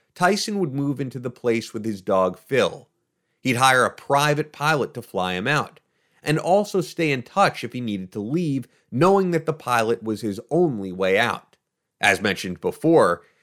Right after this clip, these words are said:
that would only pertain to months where flying to and from the region was even possible under the brutal weather conditions. The pilot would also drop off canned foods whenever Tyson would run out of them.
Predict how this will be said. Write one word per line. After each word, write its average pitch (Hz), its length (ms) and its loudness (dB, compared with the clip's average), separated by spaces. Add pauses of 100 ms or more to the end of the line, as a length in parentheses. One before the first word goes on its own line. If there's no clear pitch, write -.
(120)
that 170 180 6
would 196 200 0
only 175 320 0
pertain 151 460 -2
to 123 100 -10
months 127 400 -4
where 104 120 0
flying 123 500 -4
to 151 200 -4
and 113 160 -4
from 120 240 -2
the 107 60 -6
region 123 480 -6
was 120 160 -6
even 101 340 -8
possible 104 760 -6 (240)
under 113 240 0
the 98 120 -2
brutal 151 760 0
weather 123 360 2
conditions. - 840 -12 (920)
The 151 80 0
pilot 254 420 2
would 180 160 0
also 165 480 2
drop 120 420 0
off 117 280 2
canned 123 440 -2
foods 107 480 -4
whenever 95 320 -2
Tyson 101 540 -4
would 92 140 -8
run 92 260 -6
out 107 220 0
of 80 100 -8
them. - 200 -20